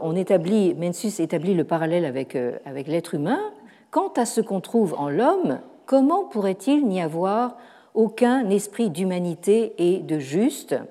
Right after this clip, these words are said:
euh, c'est-à-dire, yi, ce, qui sont des termes clés de l'enseignement, euh, confucéen. Ce qui fait que l'homme abandonne son esprit foncièrement bon est ce que la hache fait aux arbres.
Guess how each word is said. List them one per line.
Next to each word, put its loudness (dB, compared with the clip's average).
euh, -4
c'est-à-dire, -4
yi, 2
ce, -2
qui -12
sont -6
des -6
termes -4
clés 0
de -2
l'enseignement, -4
euh, -6
confucéen. -8
Ce -2
qui 2
fait 0
que 2
l'homme 6
abandonne 4
son -4
esprit -4
foncièrement -2
bon 2
est 6
ce -2
que 2
la 2
hache -2
fait -4
aux -2
arbres. -2